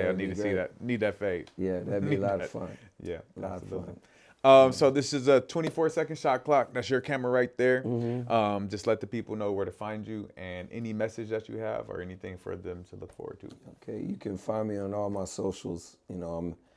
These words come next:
Speaker 1: I'm on social media and also through Campbell Hall. Um, uh, you know, I'm, I'm here to impact others and help others along the way, you know, and just,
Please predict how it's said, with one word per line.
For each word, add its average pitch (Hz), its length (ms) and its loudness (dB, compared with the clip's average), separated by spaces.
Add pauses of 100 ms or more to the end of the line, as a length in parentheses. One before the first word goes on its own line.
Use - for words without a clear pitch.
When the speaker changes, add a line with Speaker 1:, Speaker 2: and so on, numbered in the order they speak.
(340)
Speaker 1:
I'm 92 140 -4
on 95 120 0
social 92 400 -4
media 90 500 -4 (180)
and 90 200 -12
also 90 340 -8
through - 180 -12
Campbell 82 320 -10
Hall. 87 300 -6 (640)
Um, 85 680 -6 (840)
uh, - 340 -12 (560)
you - 140 -6
know, - 340 -8 (240)
I'm, 95 360 -6
I'm 98 360 -8
here 113 240 6
to 104 280 2
impact 110 440 2
others 117 340 2
and 101 120 -6
help 101 240 -2
others 98 300 0
along 98 320 -4
the 95 60 -4
way, 90 320 -4 (320)
you 107 100 -12
know, 90 320 -8
and 90 320 -8
just, - 420 -10